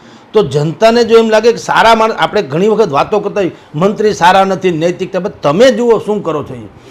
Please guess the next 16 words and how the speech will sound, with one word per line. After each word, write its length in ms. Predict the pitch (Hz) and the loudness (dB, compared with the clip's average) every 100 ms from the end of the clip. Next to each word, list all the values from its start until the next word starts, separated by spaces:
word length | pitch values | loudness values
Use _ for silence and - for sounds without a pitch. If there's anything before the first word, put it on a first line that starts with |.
| - - | -16 -4
તમે 240 | 196 262 | 0 2
કિરીટભાઈને 540 | 254 226 254 233 233 233 | 2 0 0 2 2 2
મત 240 | 214 220 | 2 2
આપ્યા, 180 | 220 196 | 2 0
આપણો 180 | 185 208 | 0 -2
કિરીટભાઈ 360 | 196 202 220 | -4 -2 -2
શત્રુ 300 | 202 202 233 | 0 -2 -2
નથી, 280 | 233 214 160 - - - | -2 -2 -2 -8 -20 -4
પણ 100 | 196 | 0
નીતિનભાઈ 560 | 160 160 160 269 262 262 | 2 0 0 2 4 4
તમારી 280 | 254 233 226 | 4 0 -2
પાસે 320 | 208 214 208 | -4 0 0
હતો, 180 | 202 190 | 0 -4
એ 80 | |
બે 260 | 160 185 240 | 2 4 6
રૂપિયામાં 560 | 196 180 226 214 208 | 4 0 0 0 -2